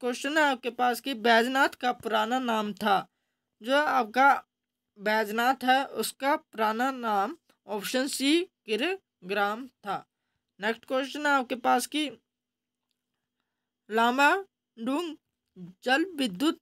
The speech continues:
परियोजना हिमाचल प्रदेश में किस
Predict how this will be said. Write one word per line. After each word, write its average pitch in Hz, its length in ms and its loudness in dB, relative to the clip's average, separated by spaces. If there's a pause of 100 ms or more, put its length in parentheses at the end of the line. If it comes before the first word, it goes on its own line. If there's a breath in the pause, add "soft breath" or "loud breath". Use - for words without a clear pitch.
(120)
परियोजना 226 540 0
हिमाचल 233 520 0
प्रदेश 240 680 -2 (260)
में 233 380 -2 (120)
किस 302 180 -4